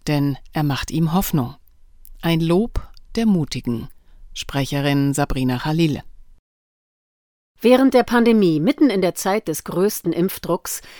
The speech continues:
Speaker 2: veröffentlichte der französische General Christian Blanchon eine Hommage an die Ungeimpften. Er bezeichnet sie als echte Superhelden,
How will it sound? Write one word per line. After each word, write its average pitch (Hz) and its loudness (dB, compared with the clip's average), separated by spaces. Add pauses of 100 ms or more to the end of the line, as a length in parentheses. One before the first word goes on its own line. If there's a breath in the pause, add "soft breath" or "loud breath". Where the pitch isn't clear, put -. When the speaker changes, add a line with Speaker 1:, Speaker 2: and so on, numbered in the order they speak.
(140)
Speaker 2:
veröffentlichte 269 0
der 190 2
französische 185 -2
General 160 -2
Christian 208 -2
Blanchon 180 -2 (160)
eine 165 0
Hommage 185 2
an - -2
die 170 -4
Ungeimpften. 143 -4 (640 loud breath)
Er 180 0
bezeichnet 202 0
sie 254 -2
als 165 -2
echte 196 -2
Superhelden, 143 -4